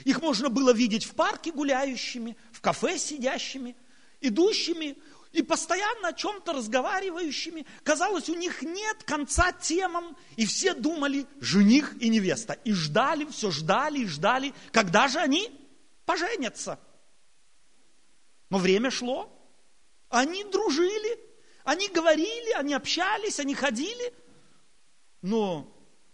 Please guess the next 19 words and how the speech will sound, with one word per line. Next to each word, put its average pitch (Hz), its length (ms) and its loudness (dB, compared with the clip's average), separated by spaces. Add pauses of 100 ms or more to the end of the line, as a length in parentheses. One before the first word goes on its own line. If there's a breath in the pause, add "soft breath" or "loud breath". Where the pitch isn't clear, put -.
(680)
до 208 120 -2
свадьбы 151 500 -8 (1080)
дело 147 280 0
не 170 140 -6
доходило. 240 580 -8 (760)
Она 240 380 2
как-то 311 520 -4
в - 20 -6
один 277 240 -2
прекрасный 285 580 -4
момент 262 420 -4 (220 loud breath)
решилась 302 580 4
его 285 180 0
поцеловать, 277 760 0
и 320 60 -4
в 233 80 2
этот 277 240 2
момент 311 420 -4
он 320 240 -4